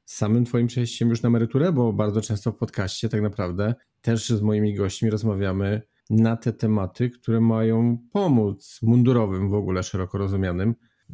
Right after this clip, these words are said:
no, w obraniu swojej drugiej kariery, tego, czym mogliby się zajmować już po tej dość, jednak jakby nie patrzeć, znacznej zmianie w życiu.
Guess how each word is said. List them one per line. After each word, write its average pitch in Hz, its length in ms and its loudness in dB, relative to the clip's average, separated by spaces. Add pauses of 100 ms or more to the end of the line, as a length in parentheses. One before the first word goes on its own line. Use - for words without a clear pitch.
no, 107 240 0
w 101 100 -2
obraniu 107 360 0
swojej 98 500 -2
drugiej 101 400 0
kariery, 92 480 -2
tego, 92 380 -6
czym 95 260 -4
mogliby 92 380 -2
się 95 180 -6
zajmować 90 760 -4 (120)
już 104 560 -2
po 113 120 -8
tej 131 260 0
dość, 123 580 -2 (120)
jednak 117 440 0
jakby 110 220 0
nie 110 100 2
patrzeć, 110 320 -4
znacznej 101 480 -4
zmianie 85 540 -4
w 90 60 -12
życiu. 92 500 -4